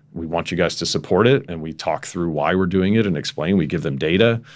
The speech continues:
and we reaffirm our commitment that ultimately, we ultimately want people in the premium service, that we, we look at Prime Music as ultimately it's the best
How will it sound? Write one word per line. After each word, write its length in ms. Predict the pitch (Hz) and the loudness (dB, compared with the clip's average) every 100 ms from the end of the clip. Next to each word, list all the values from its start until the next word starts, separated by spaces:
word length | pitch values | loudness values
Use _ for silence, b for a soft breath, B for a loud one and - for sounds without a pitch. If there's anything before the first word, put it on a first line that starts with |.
| B B B _ - | B B B _ -12
and 200 | 78 78 | -10 -8
we 140 | 82 | -8
reaffirm 600 | 82 104 98 85 - 92 95 | -8 -2 0 0 0 2 4
our 120 | 87 | 2
commitment 420 | - 85 123 117 | 0 0 2 2
that 100 | 92 | 2
ultimately, 560 | 87 - 98 92 85 - _ | 2 2 2 2 0 -4 _
we 240 | 90 90 113 | -2 4 4
ultimately 440 | - 127 120 101 | 6 2 2 0
want 200 | 85 90 | 0 -4
people 340 | - 98 85 | -4 -4 -4
in 180 | - 92 | -4 -4
the 80 | 85 | -4
premium 420 | - 90 85 80 | -4 -2 -2 -4
service, 440 | - 78 76 67 - | -4 -4 0 0 0
that 140 | 76 | -2
we, 140 | 85 | -2
we 220 | 85 98 107 | 0 4 6
look 260 | 101 104 | 6 4
at 240 | 92 - - | 2 -2 -4
Prime 260 | 92 85 | -2 2
Music 360 | 90 101 98 87 | 4 4 2 2
as 320 | 85 82 - B B B B B 120 | 0 -2 -6 B B B B B 2
ultimately 500 | 139 123 117 107 98 | 4 4 4 4 2
it's 300 | 92 92 - - b b b _ _ - | -2 -6 -10 -14 b b b _ _ -4
the 160 | 104 | 0
best 540 | 92 85 107 - - | 2 4 2 2 -8